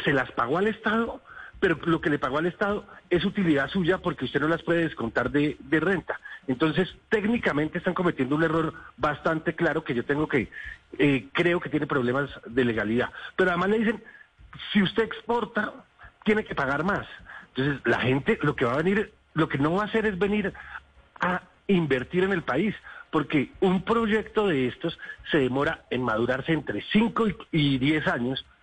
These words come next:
porque lo primero que hace usted es explorar, después de explorar tiene que hacer todo el montaje y muchas veces no encuentra nada. Para una rentabilidad muy bajita, pues lo que van a hacer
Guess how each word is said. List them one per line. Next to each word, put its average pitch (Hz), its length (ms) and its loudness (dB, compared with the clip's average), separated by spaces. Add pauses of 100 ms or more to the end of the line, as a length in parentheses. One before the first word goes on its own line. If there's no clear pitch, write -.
porque 147 220 0
lo 131 80 4
primero 127 300 0
que 165 100 -2
hace 147 180 0
usted 147 220 0
es - 20 -10 (300)
explorar, 143 720 0
después 131 340 -2
de 151 80 0
explorar 127 460 -2
tiene 160 260 0
que 147 120 0
hacer 120 160 -2
todo 160 220 0
el 170 80 0
montaje 131 560 0 (300)
y 185 80 4
muchas 190 260 4
veces 196 200 0
no 208 100 2
encuentra 196 420 0
nada. 185 320 -2 (360)
Para 147 160 0
una 185 140 2
rentabilidad 143 520 0
muy 180 80 0
bajita, 208 380 0
pues 160 180 0
lo 131 160 0
que 123 120 0
van 135 140 0
a 170 40 0
hacer 190 280 0